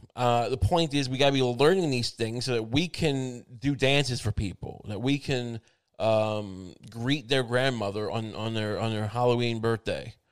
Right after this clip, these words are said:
uh, and say, "Hey, hello," and, but this will be in a foreign language. "Hello, Grandma, um,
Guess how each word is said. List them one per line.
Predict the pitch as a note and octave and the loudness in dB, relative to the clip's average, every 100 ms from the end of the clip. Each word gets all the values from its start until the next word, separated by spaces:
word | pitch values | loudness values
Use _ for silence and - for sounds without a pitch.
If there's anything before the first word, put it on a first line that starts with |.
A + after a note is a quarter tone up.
| _ _ - | _ _ -10
uh, | G2+ G2+ F#2+ F2 | -8 -6 -8 -8
and | A2+ | -6
say, | A2+ | -2
"Hey, | G#2+ C#3+ C#3 B2 A2+ G#2+ - _ _ _ - | 4 6 8 6 2 -4 -8 _ _ _ -2
hello," | B2 C#3 D3+ C#3+ C3 | 6 8 10 10 10
and, | B2 A#2 | 6 0
but | - B2 G#2+ | -4 -6 -2
this | A#2+ | -2
will | A#2+ | 0
be | A#2+ | 0
in | A2 | -2
a | |
foreign | A2 A#2 A2+ | 0 2 4
language. | B2 A#2+ G#2+ G#2 - _ _ | 2 2 -2 -6 -14 _ _
"Hello, | C3+ C3+ D3+ D3 | 2 8 10 10
Grandma, | C#3 A#2+ C3 B2+ B2+ B2 A#2 A2 - | 6 4 2 6 6 8 6 4 0
um, | - A2 G2+ F#2+ | 2 2 2 -4